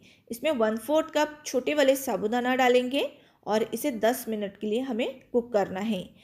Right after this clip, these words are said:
जैसे इसमें बबल्स आने लगे, मतलब पानी अच्छे से उबल जाए और साबूदाना जैसे ही थोड़ा सा ट्रांसलूसेंट होने लगे, तब गैस की फ्लेम बंद करके इसे ढककर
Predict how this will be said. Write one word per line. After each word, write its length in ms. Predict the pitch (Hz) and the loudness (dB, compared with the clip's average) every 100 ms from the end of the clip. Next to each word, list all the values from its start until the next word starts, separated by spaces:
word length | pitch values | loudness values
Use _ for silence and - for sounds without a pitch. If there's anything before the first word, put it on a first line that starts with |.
| - _ | -20 _
जैसे 380 | 208 254 269 349 | 4 4 4 2
इसमें 440 | 339 311 - 277 262 | 0 -2 -2 -2 0
बबल्स 360 | 220 214 226 - | 2 2 0 -2
आने 260 | 220 220 | -4 0
लगे, 380 | 269 247 233 294 277 | 0 0 -2 -4 -8
मतलब 260 | 220 233 226 | -6 -4 -4
पानी 220 | 214 240 | -2 -2
अच्छे 240 | 269 269 | -2 -4
से 120 | 269 | 0
उबल 380 | 254 226 233 320 | 2 2 2 2
जाए 260 | 294 226 262 - - - | 0 -2 -2 -6 -20 -10
और 80 | 262 | -8
साबूदाना 640 | 262 269 240 285 302 302 | -2 -2 0 0 -2 -2
जैसे 280 | 277 247 254 | 0 0 0
ही 60 | 311 | -6
थोड़ा 260 | 302 262 254 | -4 -2 -2
सा 440 | 262 262 269 196 - - _ - | -4 -6 -4 -6 -10 -20 _ -2
ट्रांसलूसेंट 680 | 233 214 254 285 330 330 - | 0 0 -2 -2 -2 -4 -2
होने 200 | 254 247 | 2 4
लगे, 320 | 208 202 269 - - _ | 2 0 -4 -6 -20 _
तब 200 | 269 262 220 | -6 -4 -2
गैस 220 | 214 220 | -2 -2
की 140 | 294 | -6
फ्लेम 340 | 302 294 277 262 | -6 -2 -2 -2
बंद 220 | 196 180 | -4 -4
करके 340 | 202 202 - 285 | -6 -6 -6 -6
इसे 360 | - 254 302 | -6 -2 -2
ढककर 560 | 233 226 262 247 196 131 | -2 -2 -4 -4 -6 -6